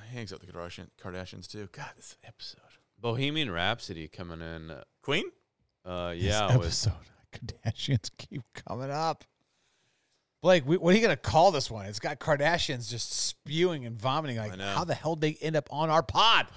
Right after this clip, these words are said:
Speaker 2: Uh, Killer Kardashian.
Speaker 3: They were the ones that were saying they're gonna move, right?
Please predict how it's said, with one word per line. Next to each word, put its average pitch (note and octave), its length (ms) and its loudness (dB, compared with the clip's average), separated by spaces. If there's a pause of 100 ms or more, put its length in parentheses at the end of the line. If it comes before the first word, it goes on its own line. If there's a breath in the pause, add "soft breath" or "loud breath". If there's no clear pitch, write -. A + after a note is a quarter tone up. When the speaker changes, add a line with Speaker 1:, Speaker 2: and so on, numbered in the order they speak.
Speaker 2:
Uh, A2+ 320 0 (720 loud breath)
Killer G#2 320 -6
Kardashian. - 140 -2
Speaker 3:
They F#3 60 8
were C#4 140 10
the A3 100 6
ones G#3+ 220 6
that A3 40 8
were G#3 80 8
saying A3 200 2
they're G#3+ 100 2
gonna G#3+ 160 4
move, G#3+ 400 4
right? F3 320 2